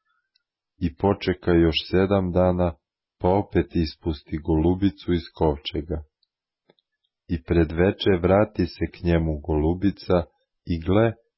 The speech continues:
ukljunu joj list maslinov koji bješe otkinula, tako pozna Noe da je opala voda sa zemlje. Ali počeka još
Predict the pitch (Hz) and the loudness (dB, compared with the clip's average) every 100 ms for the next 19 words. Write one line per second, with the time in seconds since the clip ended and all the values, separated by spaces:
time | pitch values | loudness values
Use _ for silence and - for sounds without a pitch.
0 | _ - 85 - 92 98 95 90 87 85 | _ -8 -8 -2 2 2 2 2 4 4
1 | 82 87 78 - 80 85 101 - 107 104 | 4 0 -2 -8 -2 0 0 -2 -2 0
2 | 104 90 _ _ _ _ - 87 85 87 | -2 -6 _ _ _ _ 0 0 2 2
3 | 90 87 - 82 90 - - 98 95 92 | 2 0 0 2 2 -2 -8 -6 -2 0
4 | 90 85 - _ _ _ _ - 104 104 | 0 -2 -6 _ _ _ _ -2 -2 0
5 | 101 87 95 95 90 85 80 80 98 98 | -2 -2 0 0 0 0 2 2 2 2
6 | 87 87 85 82 87 - 87 82 78 78 | 0 2 4 4 2 0 0 2 0 2
7 | 78 76 73 - 76 73 73 73 73 80 | 0 0 -4 -4 -6 -2 -2 -4 -6 -8
8 | 73 _ _ _ _ _ _ _ _ _ | -12 _ _ _ _ _ _ _ _ _
9 | _ _ 92 85 82 - 101 101 101 - | _ _ -2 0 0 0 0 0 -2 -2
10 | 92 90 98 107 | 0 2 2 0